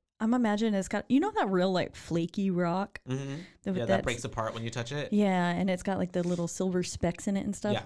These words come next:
Speaker 1: I'm imagining it had to be made of that shit or
Speaker 2: Mm,
Speaker 1: something because she
Speaker 2: probably.
Speaker 1: just bangs on it a few times
Speaker 2: And
Speaker 1: with
Speaker 2: it
Speaker 1: the
Speaker 2: just
Speaker 1: rock and
Speaker 2: breaks
Speaker 1: it's like,
Speaker 2: away. Yeah.
Speaker 1: <laughs> like a little eggshell or something. <laughs>
Speaker 2: Not limestone.
Speaker 1: Yeah. Well,
Speaker 2: Yeah.
Speaker 1: yeah.
Speaker 2: Well,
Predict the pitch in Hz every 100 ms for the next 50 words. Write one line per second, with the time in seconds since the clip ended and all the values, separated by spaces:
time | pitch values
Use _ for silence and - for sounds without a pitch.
0 | - 220 220 247 233 175 190 180 180 170
1 | 165 147 160 170 - - - - 202 220
2 | 185 170 170 160 - 185 277 294 226 175
3 | 165 240 208 196 190 185 208 202 202 208
4 | 202 202 180 170 170 - 180 165 - 101
5 | 101 101 107 107 104 104 113 _ - -
6 | - _ _ 226 226 233 226 226 240 233
7 | 170 160 180 - 233 170 151 202 277 117
8 | 113 117 120 117 107 - 98 95 101 110
9 | - - - - 196 - - - 202 196
10 | 196 - 196 127 113